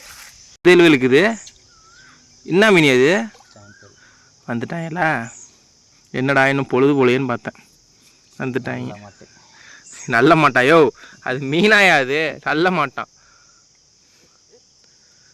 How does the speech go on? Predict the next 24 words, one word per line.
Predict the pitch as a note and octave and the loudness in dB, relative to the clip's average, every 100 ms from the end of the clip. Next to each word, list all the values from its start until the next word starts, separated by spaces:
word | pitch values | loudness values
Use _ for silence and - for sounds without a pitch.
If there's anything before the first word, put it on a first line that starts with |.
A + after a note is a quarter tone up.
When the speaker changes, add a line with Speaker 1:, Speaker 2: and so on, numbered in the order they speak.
| _ - | _ -6
Speaker 1:
ஏதோ | D#3 - | -6 -4
சிலேபி, | D#3+ G#3+ G3+ G3+ | 0 0 0 -2
கிலேபி | G3 A3 G3+ | -2 -2 -2
மாட்டிட்டு | F3+ F3 F3+ | -2 -2 -4
வந்தா | E3+ | -2
கூட | E3+ F#3 | -4 -4
பரவாயில்ல. | D#3 D3+ C#3+ A#2 A#2 _ _ _ _ _ _ _ _ - - - | -2 -2 -2 -6 -12 _ _ _ _ _ _ _ _ -20 -20 -6
இதுக்கு | C#3 C3+ C3+ | -4 -2 -2
வந்தாலே | D#3+ F3 E3+ F3+ | -2 -2 0 0
அடுத்த | D#3 - E3 | -2 -4 -6
மீனை | D#3+ | -4
கடிக்க | D3+ C#3 C3 C#3+ | -4 -6 -4 -4
விடாது. | C3 A#2+ A#2+ _ _ _ _ - - - | -4 -8 -12 _ _ _ _ -20 -20 -18
நாங்க | - A2 A2+ A2 | -16 -8 -6 -4
தூண்டி | B2 C3 C3 | -2 0 0
போட்டே | B2+ C#3 | 0 0
கிட்டத்தட்ட | C3 C3 C3 C3+ | 0 -2 0 0
அரை | B2+ B2 | 0 -2
மணி | B2 | -4
நேரம், | C3+ C3 | -6 -6
முக்கால் | A2+ C3 | -6 -4
மணி | A#2+ | -4
நேரம் | B2 D3 | -4 -4
ஆயிடுச்சுங்க. | C#3 C3 C#3+ C#3 | -4 -6 -10 -10